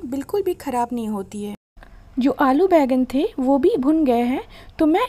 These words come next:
इसमें अदरक और मिर्च डालेंगे, साथ ही टमाटर डालेंगे। जो मसाला मैंने तैयार किया था वो भी दो चम्मच डाल देंगे। इस तरह इसको चलाते रहेंगे। मैंने इसमें कोई भी और मसाला नहीं डाले हैं,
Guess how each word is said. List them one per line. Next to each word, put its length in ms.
इसमें 280
अदरक 440
और 100
मिर्च 280
डालेंगे, 600
साथ 240
ही 100
टमाटर 500
डालेंगे। 500
जो 280
मसाला 480
मैंने 280
तैयार 360
किया 240
था 180
वो 220
भी 120
दो 200
चम्मच 360
डाल 240
देंगे। 340
इस 160
तरह 200
इसको 280
चलाते 460
रहेंगे। 460
मैंने 300
इसमें 360
कोई 300
भी 140
और 300
मसाला 420
नहीं 220
डाले 320
हैं, 220